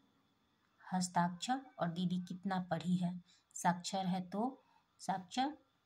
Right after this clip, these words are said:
अगर मैट्रिक है, आठवां है, पाँचवां है, तो वो लिखा रहेगा, जिससे एंट्री करने में आसानी होती है। उसके बाद सीएम का सिग्नेचर और सीसी का सिग्नेचर, सीसी को जमा कर दिया जाता है,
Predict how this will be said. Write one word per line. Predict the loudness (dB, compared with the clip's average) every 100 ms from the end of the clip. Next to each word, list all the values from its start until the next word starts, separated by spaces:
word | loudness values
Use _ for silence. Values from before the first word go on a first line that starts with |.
| _ -2
अगर | 2
मैट्रिक | 6 6 4 -2 0
है, | 2 4
आठवां | 2 -2 -2
है, | -2
पाँचवां | -2 -2 0 0
है, | 0
तो | -2 -2
वो | 0
लिखा | 0 -2 -2 0
रहेगा, | 0 -2 -8 -18 -20 _ _ _ _ _ _ _ _ -4
जिससे | -2 -2 -4
एंट्री | 4 4 4 0
करने | 0 4 6
में | 6
आसानी | 2 0 0 2
होती | 0 -2 -4
है। | -4
उसके | -4 -4
बाद | 0 0 -2 -12 _ _ _ _ _ _ _ _ _ _ _
सीएम | -8 -2 4 6 4
का | 2
सिग्नेचर | 0 -2 -4 -6 -4 -4 -6 -16 _ _ _ _ _ _ _ _ _ _ _ _ _ _ _ _ _ _ _ _ _ _ _ _ _ _ _ _ _ _ _ -4
और | -2
सीसी | 0 0 0 -2
का | -2 -2
सिग्नेचर, | -2 2 4 4 0
सीसी | 0 0 -2
को | -2
जमा | 0 2 2
कर | 0 -2
दिया | 0 2 2
जाता | 0 -6
है, | -12 -12 -14